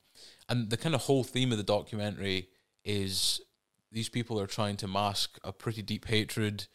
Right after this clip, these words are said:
through irony, trying to make it sound like, "Oh, this is just edgy humor. This is just humor. You know, we don't actually hate anyone, but we do believe in, like, you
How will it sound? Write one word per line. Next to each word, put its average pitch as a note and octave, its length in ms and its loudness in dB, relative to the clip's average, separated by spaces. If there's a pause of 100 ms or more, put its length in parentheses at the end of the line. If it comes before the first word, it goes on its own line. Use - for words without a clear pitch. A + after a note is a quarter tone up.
(680)
through A#2+ 160 0
irony, C#3 540 6 (340)
trying B2+ 180 6
to A2+ 100 2
make A2+ 220 4
it G#2+ 60 -2
sound A#2 240 4
like, G#2+ 220 4
"Oh, A#2+ 120 8
this C3+ 140 4
is B2 80 0
just G#2+ 260 0
edgy G#2+ 300 4
humor. A#2 320 4
This G#2+ 160 0
is G#2 100 -2
just - 240 -2
humor. A#2 300 4
You G2+ 100 0
know, G2+ 100 2
we A#2 120 0
don't C3+ 140 4
actually A2+ 300 2
hate A2+ 220 4
anyone, G2 540 0
but G2 140 0
we A2 100 0
do B2 180 6
believe G2+ 320 2
in, G2 80 0
like, F#2 180 2
you F2+ 100 -10